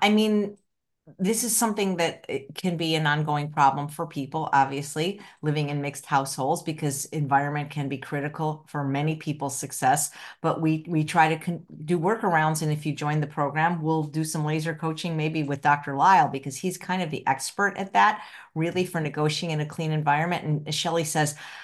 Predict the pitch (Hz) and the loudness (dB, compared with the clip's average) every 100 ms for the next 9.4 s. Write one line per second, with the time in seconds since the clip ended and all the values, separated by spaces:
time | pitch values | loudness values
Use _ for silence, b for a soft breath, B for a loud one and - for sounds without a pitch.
0 | B - 196 190 190 170 165 185 170 165 | B 2 4 6 4 4 2 2 0 2
1 | 160 156 156 156 151 147 147 147 214 185 | 0 0 -2 -2 -2 -2 -2 -2 0 0
2 | 139 147 147 139 135 151 156 - 156 160 | 0 4 6 6 0 -6 -6 -2 0 2
3 | 156 156 156 151 151 165 156 156 170 160 | 2 0 0 0 0 -2 -4 -4 -2 -2
4 | 160 151 156 151 151 156 147 151 147 147 | -2 -4 -2 -4 -2 -4 -4 0 0 0
5 | 139 151 180 170 156 156 151 156 170 165 | 2 4 4 4 -2 -4 -4 0 0 -2
6 | 175 151 156 156 139 156 156 151 147 - | -6 -4 -4 -4 -4 0 0 -2 -6 -4
7 | 147 143 147 156 - 147 147 - 254 247 | -2 -2 -2 -2 -2 -4 -4 -4 -2 -2
8 | 143 139 151 - 156 151 165 156 135 147 | -2 -2 -4 -2 0 0 -4 -6 -4 -4
9 | 143 - 151 151 | -4 -2 -2 -4